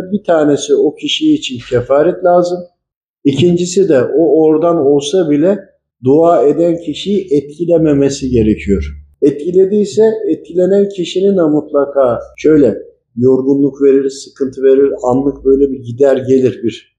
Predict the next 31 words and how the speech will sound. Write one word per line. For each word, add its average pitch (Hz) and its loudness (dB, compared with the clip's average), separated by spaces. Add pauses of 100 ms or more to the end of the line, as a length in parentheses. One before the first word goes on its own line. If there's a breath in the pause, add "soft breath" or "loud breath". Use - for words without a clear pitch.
ufak - -6
bir - -2
çarpışma 123 0
olur, 113 2
anlık 139 0
bir 127 0
vurur, 160 2 (400)
anlarım 160 0
ama 143 2
bunun 175 0 (160)
on 190 -2
beş 151 -2
yirmi 175 0
dakika 131 -2
sonra 175 2
geçmesi 196 -2
lazım. 98 0 (320)
Burada 135 2
kalıcı 190 2
olmuş. 110 -4 (340)
Kalıcı 156 2
olduğu 180 2
için 208 -6
buranın 185 -2
da 185 -2
mutlaka 151 -4
bir 143 -4
açık 127 -8
kapısı 117 -10
olması 110 -4
lazım. 104 -4